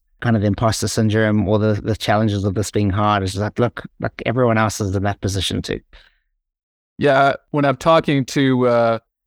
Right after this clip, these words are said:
Speaker 2: I don't know, grad students of mine at Duke or U N C or just emerging professionals and they're loo-, looking for ca-, career advice,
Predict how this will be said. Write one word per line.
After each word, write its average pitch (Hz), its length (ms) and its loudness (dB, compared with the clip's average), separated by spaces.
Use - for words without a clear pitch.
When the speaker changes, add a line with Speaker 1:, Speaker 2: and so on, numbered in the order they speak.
Speaker 2:
I 180 100 6
don't 143 80 2
know, 123 140 0
grad 139 320 2
students 139 400 0
of 131 80 0
mine 127 240 2
at 117 100 -8
Duke 147 420 2
or 123 380 2
U 123 140 0
N 120 100 -2
C 143 420 2
or 123 80 2
just 147 200 0
emerging 156 360 2
professionals 127 680 0
and 127 100 0
they're 127 160 0
loo-, 131 300 -2
looking 160 240 2
for 135 80 -2
ca-, - 140 -6
career 156 380 2
advice, 123 680 0